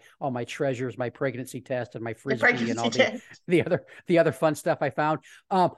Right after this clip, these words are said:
Speaker 1: I will just, I will just throw that under my, my ca-,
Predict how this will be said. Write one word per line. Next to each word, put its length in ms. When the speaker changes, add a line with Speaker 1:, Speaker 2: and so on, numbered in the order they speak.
Speaker 1:
I 160
will 160
just, 420
I 100
will 120
just 240
throw 260
that 480
under 600
my, 640
my 200
ca-, 240